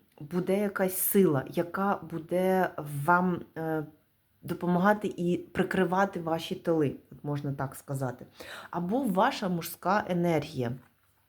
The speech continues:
У нас дівочки, знов-таки, або чоловік, да, або мужська енергія, яка є в вас, і бажання володіти, побудувати свою імперію. І от, може, справді ви зараз, е, психанете, скажімо так, Терези,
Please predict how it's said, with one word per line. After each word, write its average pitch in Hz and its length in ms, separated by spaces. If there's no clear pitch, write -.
У - 20
нас 180 140
дівочки, 156 500
знов-таки, 151 480
або 143 180
чоловік, 185 520
да, 190 280
або 170 500
мужська 180 440
енергія, 196 400
яка 156 300
є 147 120
в 143 100
вас, 139 400
і 175 140
бажання 170 800
володіти, 170 540
побудувати 185 600
свою 165 340
імперію. 151 640
І 175 80
от, 185 100
може, 269 240
справді 262 420
ви 180 140
зараз, 202 500
е, 160 120
психанете, 196 840
скажімо 156 440
так, 139 200
Терези, 147 520